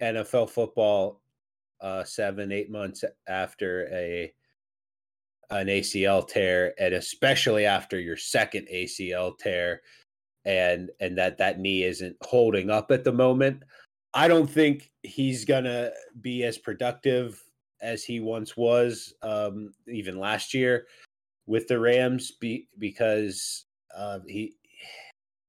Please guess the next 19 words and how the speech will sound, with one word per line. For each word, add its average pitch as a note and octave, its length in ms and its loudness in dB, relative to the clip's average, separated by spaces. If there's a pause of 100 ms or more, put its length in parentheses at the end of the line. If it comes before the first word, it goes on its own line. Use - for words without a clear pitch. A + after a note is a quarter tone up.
(260)
it's G#2 200 -6
just C#3 260 0
tough C3+ 300 2
to, B2 340 2 (140)
to B2 80 -2
be A#2+ 220 -2
that B2 260 2
dynamic A2+ 680 0
of A2 200 0
a, G2+ 260 0
of A2 180 -4
a G2 80 -2
route A2 320 0
runner G#2 420 -4 (400)
when G2+ 280 0
your, G2+ 360 0 (100)
your G2 180 -4
knees G2+ 400 -2
are F2+ 440 0